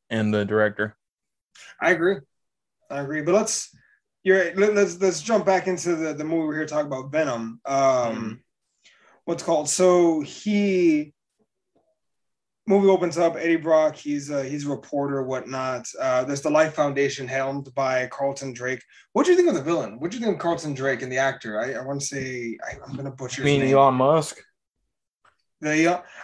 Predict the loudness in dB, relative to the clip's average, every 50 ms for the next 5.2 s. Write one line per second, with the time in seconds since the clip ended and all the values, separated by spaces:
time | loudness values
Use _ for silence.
0 | 0 4 6 6 6 4 0 -4 -4 -2 0 0 2 4 4 2 2 2 0 0
1 | 0 -2 0 0 0 2 0 0 -2 -2 -4 -6 -6 -8 -8 -10 -12 -14 _ -12
2 | -10 -8 -6 -6 -6 -6 -2 0 0 0 2 4 6 6 6 6 4 2 -4 -10
3 | -12 -14 _ _ _ -2 0 0 0 -2 -4 -6 -6 -6 -6 -8 -8 -8 -8 -10
4 | -12 -14 -4 -2 0 0 0 -2 -4 -4 -4 -4 -2 -2 -4 -4 -6 -8 -8 -10
5 | -10 -10 -10 -14